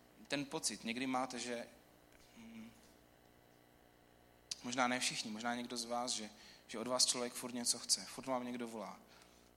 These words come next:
A pořád vy jste ten, od koho lidi očekávají nějakou pomoc. Po nějaký době je hrozně těžký, aby to pro vás byli pořád ti drahocenní lidi, na kterým každý, na kterým,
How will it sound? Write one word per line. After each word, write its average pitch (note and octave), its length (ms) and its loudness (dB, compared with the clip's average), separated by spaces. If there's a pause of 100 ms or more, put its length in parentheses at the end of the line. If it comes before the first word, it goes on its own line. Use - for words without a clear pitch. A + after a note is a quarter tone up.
A - 60 -20
pořád B2 360 0
vy C3+ 80 8
jste - 180 10
ten, C3 180 -2
od A#2+ 120 -4
koho B2 220 -4
lidi A#2+ 200 -4 (520)
očekávají A#2 560 -2
nějakou A2+ 260 -6
pomoc. G2+ 380 -6
Po - 180 -8
nějaký D#3+ 280 0
době A#2 500 -6 (760)
je B2 80 0
hrozně G3 300 6
těžký, - 440 8
aby C3 160 0
to C#3+ 100 0
pro C#3 160 4
vás B2+ 220 6
byli B2 220 0
pořád D3 440 0
ti - 100 -4
drahocenní D3 720 4
lidi, G#2+ 400 -2 (2250)
na A#2 80 -4
kterým C3+ 320 4
každý, D#3 320 6
na C#3+ 100 4
kterým, C#3+ 400 0